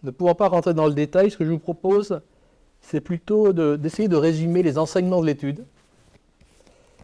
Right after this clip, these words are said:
Et je vais les, les résumer en, en développant deux, deux idées simples. Enfin, ce qui me, voilà, ce qui ressort un peu de, de nos découvertes. Ben, la première idée, c'est qu'on peut quand même se réjouir que la profession, euh,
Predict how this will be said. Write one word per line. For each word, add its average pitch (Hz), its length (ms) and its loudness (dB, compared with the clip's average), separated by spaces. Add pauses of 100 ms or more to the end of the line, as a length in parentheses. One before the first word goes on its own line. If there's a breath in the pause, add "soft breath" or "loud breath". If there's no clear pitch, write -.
(300)
Et 143 120 -10
je 147 140 -6
vais 180 260 2
les, 156 280 -2
les 143 160 -4
résumer 170 560 0
en, 147 340 2 (540)
en 135 100 -8
développant 165 600 0
deux, 156 600 -2
deux 165 280 -2
idées 147 200 -2
simples. 117 480 -6 (100)
Enfin, 117 240 -8
ce - 460 -20 (120)
qui 143 100 -6
me, 123 500 -4
voilà, 123 200 -8
ce - 100 -20
qui 131 80 -8
ressort 156 360 0
un 147 60 0
peu 170 180 -2
de, 123 300 0 (880 soft breath)
de 123 140 -2
nos 143 160 2
découvertes. 131 680 -2 (1800 soft breath)
Ben, 185 100 -6
la 165 100 4
première 196 300 4
idée, 196 240 0
c'est 208 180 -4
qu'on 170 300 -4
peut 165 140 -6
quand 170 120 2
même 185 200 0
se - 160 -10
réjouir 147 320 -2
que 151 80 -10
la 131 80 -2
profession, 156 760 -6
euh, 107 100 -4